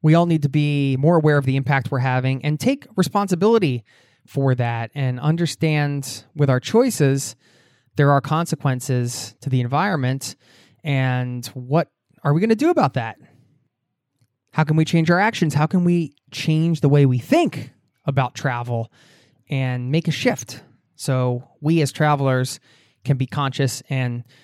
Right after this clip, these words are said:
do our part? That's what this show is all about with my special guest that you'll hear from in just a second. One of the most inspiring dudes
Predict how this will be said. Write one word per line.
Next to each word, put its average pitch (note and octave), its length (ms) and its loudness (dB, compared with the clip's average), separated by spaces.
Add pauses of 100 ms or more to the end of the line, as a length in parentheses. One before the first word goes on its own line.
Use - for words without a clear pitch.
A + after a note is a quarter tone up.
(220)
do E3 120 6
our F#3 160 4
part? C3+ 240 0
That's C#3+ 220 0
what C#3+ 160 0
this C3 120 4
show C3+ 280 4
is B2 100 0
all C3 160 -4
about C#3+ 400 -2
with B2+ 160 -6
my B2+ 100 -4
special B2+ 360 -8
guest A#2+ 500 -6 (540)
that C3 120 -4
you'll C3+ 100 0
hear C#3+ 180 4
from B2+ 460 -2 (160)
in B2+ 160 -2
just - 460 -2
a D3 40 -6
second. D#3+ 380 0
One C#4 120 2
of C#4 80 -2
the A3 80 4
most F3 180 2
inspiring C3 520 0
dudes A#2+ 440 -2